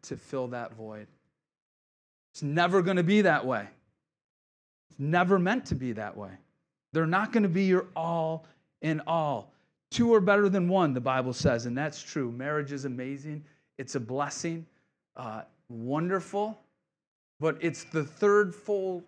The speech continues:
cord. It's that, it's Jesus Christ in your life, in your marriage that's gonna satisfy.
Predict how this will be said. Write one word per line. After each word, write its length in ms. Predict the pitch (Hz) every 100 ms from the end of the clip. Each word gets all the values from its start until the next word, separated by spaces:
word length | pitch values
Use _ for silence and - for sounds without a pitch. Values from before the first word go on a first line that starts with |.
| _ -
cord. 480 | - 196 180 117
It's 180 | 113 -
that, 280 | - 151 - _ _ _
it's 260 | 156 143 -
Jesus 600 | 131 139 190 185 196 -
Christ 480 | - 175 185 180 -
in 180 | 175 180
your 160 | 175
life, 360 | 165 170 147 -
in 140 | 160 160
your 140 | 156
marriage 480 | 147 147 160 135 123
that's 220 | 131 131
gonna 200 | 160 135
satisfy. 500 | - 160 180 -